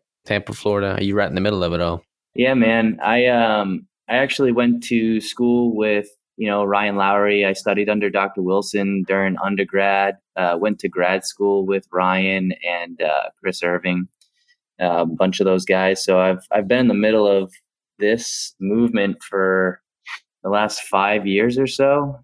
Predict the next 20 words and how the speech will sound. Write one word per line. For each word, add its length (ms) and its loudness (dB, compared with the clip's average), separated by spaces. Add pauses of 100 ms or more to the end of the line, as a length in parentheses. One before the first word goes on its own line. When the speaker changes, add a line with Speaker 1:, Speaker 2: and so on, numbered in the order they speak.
Speaker 2:
And, 640 0 (460)
like, 240 -4
I, 180 2
I 200 2
feel 260 0
like 160 0
I'm 140 0
in 80 0
the 100 -2
hub 240 0 (180)
of 320 -4 (220)
keto. 380 -2 (100)
I 60 -6
mean, 120 -2
I 60 0
know 160 -2
there's 240 -2
other 160 -2
places, 680 -6
but, 260 -2